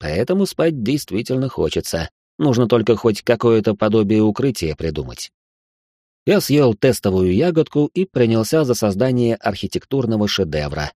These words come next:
в простонародье именуемого «шалаш обыкновенный».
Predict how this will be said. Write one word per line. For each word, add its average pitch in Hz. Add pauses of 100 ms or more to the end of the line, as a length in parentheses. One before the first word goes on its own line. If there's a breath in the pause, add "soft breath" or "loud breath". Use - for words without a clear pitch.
(180)
в -
простонародье 98 (160)
именуемого 113
«шалаш 87
обыкновенный». 85